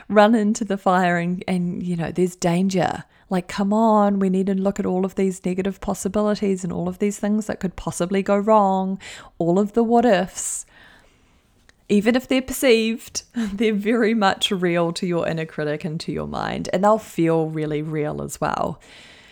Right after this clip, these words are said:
So first step is to get them all down on paper, word for word, write them all out, just free write. Once you've got it all out, and only when you've got it all out, and I mean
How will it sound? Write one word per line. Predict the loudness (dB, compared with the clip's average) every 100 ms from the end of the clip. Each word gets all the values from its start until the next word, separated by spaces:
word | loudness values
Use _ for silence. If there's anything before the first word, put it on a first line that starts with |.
| -8
So | -2 -2
first | 2 2 4 2
step | 0 0
is | -2
to | -4
get | -2 0 0
them | -4 -2 4
all | 6 8 6 4
down | 2 2 2 0 -2
on | -4 -4
paper, | -4 -4 -2 -4
word | 0 2 2
for | 0 -4
word, | 0 0 -2 0
write | 0 0
them | 0 2
all | 2 2
out, | 0 -4 -8
just | -8 -8 -8
free | -4 0 0
write. | 0 -4 -4 -8 -8 -14 _ _ _ _ _ _ _ _ _ _ 0
Once | 0 2
you've | -2 2
got | 4
it | 6
all | 6 8 8
out, | 6 4 -2 -8 -6 -2
and | 0 4
only | 4 4 2 2 2 2
when | 2 2
you've | 0 0
got | -2
it | -2 0
all | 2 2 2
out, | -2 -2 -4 -6
and | -4
I | -2
mean | -2 -2